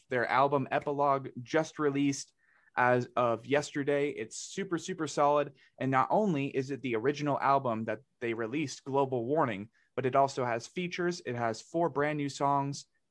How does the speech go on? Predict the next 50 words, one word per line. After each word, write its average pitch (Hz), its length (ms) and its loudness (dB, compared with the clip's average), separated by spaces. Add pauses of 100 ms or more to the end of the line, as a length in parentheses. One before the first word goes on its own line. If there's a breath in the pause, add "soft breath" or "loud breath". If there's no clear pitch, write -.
It 113 100 -6
has 117 480 0
a 113 160 -4
My 120 220 4
Chemical 143 420 0
Romance 131 400 -2
cover, 139 240 -2
which 120 180 -2
is 110 200 -12
absolutely 117 480 -2
badass. 120 520 2
And 233 160 -2
it 226 80 2
has 190 300 0
a 156 80 -10 (220)
freaking 190 260 -6
album 185 300 2
cover. 110 280 -4
It 104 60 -8
has 120 140 -6
a 131 40 -4
new 151 160 -2
album 151 320 0
cover. 156 420 0 (440 loud breath)
And 120 540 -2 (360)
it's - 140 -16
really, 170 240 4
really 160 220 2
solid 156 340 2
stuff. 151 260 -2
For, 127 140 -8 (160)
so - 160 -4
be 147 160 -4
sure 156 160 -2
to 143 80 -2
check 143 280 -2
it 143 80 2
out. 143 260 4 (320 soft breath)
Is 135 140 0
there 135 140 2
anything 165 360 0
you 147 80 0
gentlemen 156 440 2
want 143 160 -2
to 131 40 -6
say 151 220 -2
before 139 320 -2
we 135 100 -2
check 139 260 -2
out? 156 180 0